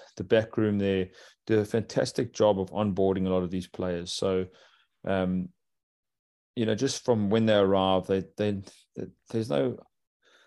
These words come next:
a lot of their questions have been answered. They, they take, they're pretty much picked up, they're taken to their place, their stuff is sorted. Within the first week, we put aside a lot of time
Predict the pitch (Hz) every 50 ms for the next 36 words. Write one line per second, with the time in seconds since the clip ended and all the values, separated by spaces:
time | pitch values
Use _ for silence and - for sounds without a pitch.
0 | _ _ _ _ _ _ - 117 123 135 135 143 135 - - - 131 123 - -
1 | 117 98 120 110 98 110 104 95 92 98 98 98 98 95 - - 98 90 82 87
2 | 98 95 95 95 92 92 - - - _ _ _ _ _ _ _ _ _ _ _
3 | _ _ - 107 110 107 - - - 135 139 123 - - - 113 - - 139 139
4 | 131 123 107 - - - - 127 127 - _ - 123 117 107 - - - 107 98
5 | - - 120 123 127 123 120 - 127 123 117 120 - - 113 110 113 113 110 -
6 | - - - 95 - - 123 120 - 123 113 - - 117 110 104 - - 104 98
7 | 98 - 127 131 131 120 - - 127 123 123 120 - - 120 113 110 - 98 -
8 | - 131 120 113 - - 110 110 107 104 104 101 107 113 117 113 - - - 107
9 | 104 104 104 101 101 95